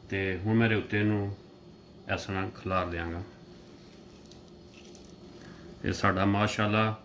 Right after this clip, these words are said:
ਖੁਸ਼ਬੂ ਵੀ ਆ ਰਹੀ ਹੈ ਬੜੀ ਪਿਆਰੀ ਤੇ ਤਿਆਰ ਵੀ ਬੜਾ ਅੱਛਾ ਲੱਗਦਾ ਮੈਨੂੰ। ਹੁਣ ਖਾ ਕੇ ਚੈੱਕ ਕਰਕੇ ਤੁਹਾਨੂੰ ਦੱਸਾਂਗਾ ਮੈਂ। ਤੇ ਇਹਨੂੰ ਆਂਦੇ ਨੇ ਗੁੜ ਵਾਲਾ ਪਤੀਸਾ।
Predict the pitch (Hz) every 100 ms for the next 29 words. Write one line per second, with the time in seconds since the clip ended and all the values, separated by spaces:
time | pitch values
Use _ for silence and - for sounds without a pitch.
0 | - - - - - 107 117 123 135 135
1 | 127 135 139 135 113 107 120 120 117 131
2 | 135 - - - - - - - - -
3 | - - 104 104 101 101 101 - 110 110
4 | 110 123 123 117 - 110 123 123 - -
5 | 107 101 101 113 127 123 127 113 101 -
6 | - - - - - - 107 107 117 117
7 | 117 117 110 110 104 - 92 107 123 127
8 | - - - - - - - - - -
9 | - 95 98 95 92 92 95 - - -
10 | - - - - - - - - - -
11 | - 104 117 123 120 120 123 113 110 107
12 | 107 107 104 95 - 90